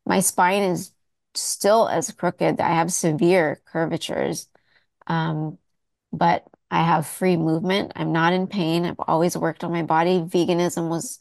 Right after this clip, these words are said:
uh, you know, another reason that, uh, I feel like the bracing shaped my life.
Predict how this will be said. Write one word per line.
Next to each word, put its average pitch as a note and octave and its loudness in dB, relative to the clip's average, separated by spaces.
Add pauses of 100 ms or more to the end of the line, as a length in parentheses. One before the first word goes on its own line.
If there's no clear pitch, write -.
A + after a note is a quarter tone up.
uh, - -6
you - -4
know, D3+ -2
another E3+ 2
reason G3+ 0 (680)
that, - 0 (600)
uh, E3 2
I F3 -2
feel E3 0
like E3+ -2 (640)
the F3 0
bracing E3+ 0
shaped - -2
my E3 -2
life. D#3+ 0